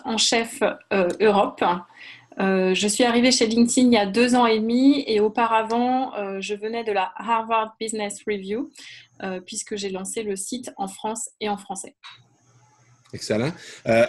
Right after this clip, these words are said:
Speaker 2: en tant qu'éditrice de LinkedIn France, vous êtes en charge de développer le programme justement des influenceurs sur LinkedIn. C'est un programme qui est un peu méconnu ici au Québec. En quoi ça consiste exactement ? Qu'est-ce que ça représente ?
Speaker 1: Alors, le programme influenceur,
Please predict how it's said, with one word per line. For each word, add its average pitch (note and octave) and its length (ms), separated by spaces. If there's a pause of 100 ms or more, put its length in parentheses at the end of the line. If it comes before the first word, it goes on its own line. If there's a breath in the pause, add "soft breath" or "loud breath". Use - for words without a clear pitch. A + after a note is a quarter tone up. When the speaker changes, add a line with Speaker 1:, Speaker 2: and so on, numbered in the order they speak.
Speaker 2:
en B2+ 140
tant G3 180
qu'éditrice D3 720
de B2 80
LinkedIn B2+ 480
France, C#3 340
vous A#2 60
êtes A2+ 100
en B2 140
charge D#3 240
de B2+ 120
développer A#2 600
le A2+ 180
programme A2+ 580
justement A2+ 360
des A2+ 340
influenceurs C3+ 800
sur A#2+ 140
LinkedIn. G#2 400 (320 loud breath)
C'est - 120
un A#2+ 60
programme C3+ 440
qui D3+ 100
est C3+ 120
un C3+ 100
peu D#3+ 140
méconnu D#3+ 560
ici C#3 220
au E3 100
Québec. C3+ 520 (180)
En B2 120
quoi G3 120
ça D#3 160
consiste D3 440
exactement ? A#2+ 560
Qu'est-ce D3 200
que B2+ 80
ça A#2 140
représente ? F#2 380 (1200 loud breath)
Speaker 1:
Alors, A3 180
le B3+ 140
programme C4+ 360
influenceur, C4+ 1000